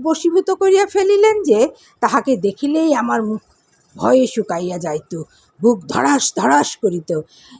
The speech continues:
যেন কত দোষী করিয়াছি, কত শাস্তি পাইব। আর যথার্থ আমি তখন প্রায়ই দোষী থাকিতাম, সর্বদা একটা না একটা অন্যায় করা আমার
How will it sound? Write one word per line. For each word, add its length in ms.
যেন 140
কত 300
দোষী 360
করিয়াছি, 720
কত 160
শাস্তি 400
পাইব। 440
আর 160
যথার্থ 580
আমি 280
তখন 260
প্রায়ই 380
দোষী 260
থাকিতাম, 560
সর্বদা 640
একটা 320
না 120
একটা 280
অন্যায় 460
করা 320
আমার 200